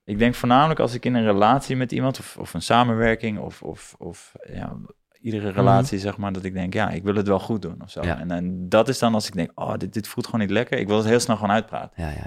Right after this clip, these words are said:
Speaker 2: ja.
Speaker 1: Ik ben ook iemand die, ja, als ik met mijn vriendin iets heb, dan weet je, binnen een uur hebben we het, eh, ik
Speaker 2: Ja.
Speaker 1: loop niet weg tot, maar dan wel gewoon chill.
Speaker 2: Ja.
Speaker 1: Ehm, ik, ik kan dat niet laten borrelen, want dan word ik gewoon helemaal gek.
Speaker 2: Ja.
Speaker 1: Dat hou ik gewoon niet van. Maar in al mijn relaties heb ik dat, hoor.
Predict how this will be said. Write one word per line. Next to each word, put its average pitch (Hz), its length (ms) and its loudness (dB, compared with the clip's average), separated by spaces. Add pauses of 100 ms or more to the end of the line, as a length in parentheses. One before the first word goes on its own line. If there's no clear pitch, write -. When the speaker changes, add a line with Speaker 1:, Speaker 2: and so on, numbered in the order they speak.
(140)
Speaker 2:
ja. - 60 -12
Speaker 1:
Ik 87 100 -8
ben 95 120 -2
ook 92 120 -2
iemand 95 260 0
die, 95 180 2
ja, 90 200 2
als - 140 -6
ik - 60 -14
met 95 100 -2
mijn 92 120 0
vriendin 98 260 0
iets 95 140 0
heb, 98 180 -2
dan 92 300 -6
weet - 340 2
je, 95 260 -4
binnen 98 320 2
een 95 100 -2
uur 107 240 2
hebben 98 220 2
we 90 60 -4
het, - 160 -12
eh, 67 280 -8
ik 110 180 -2
Speaker 2:
Ja. 107 140 -2
Speaker 1:
loop 104 140 6
niet 113 160 4
weg 117 260 4
tot, - 380 -4
maar 117 140 0
dan 120 80 2
wel 123 260 4
gewoon 101 260 -4
chill. 143 240 2 (140)
Speaker 2:
Ja. 104 260 -4 (340)
Speaker 1:
Ehm, 90 340 -6 (120)
ik, - 220 -10
ik 104 100 -8
kan 110 140 2
dat 104 120 4
niet 120 140 4
laten 120 320 6
borrelen, 113 220 6
want 98 100 2
dan 104 100 0
word 113 120 0
ik - 60 -16
gewoon 104 160 0
helemaal 113 200 -2
gek. - 300 -8
Speaker 2:
Ja. 90 240 -10 (280)
Speaker 1:
Dat 87 140 -14
hou 98 140 -4
ik 104 60 -4
gewoon 92 180 -8
niet 87 140 -10
van. 87 180 -12
Maar 95 140 0
in 101 80 0
al 110 160 4
mijn 98 140 0
relaties 85 360 -2
heb 90 100 -16
ik 90 60 -12
dat, 90 160 -8
hoor. 120 180 -10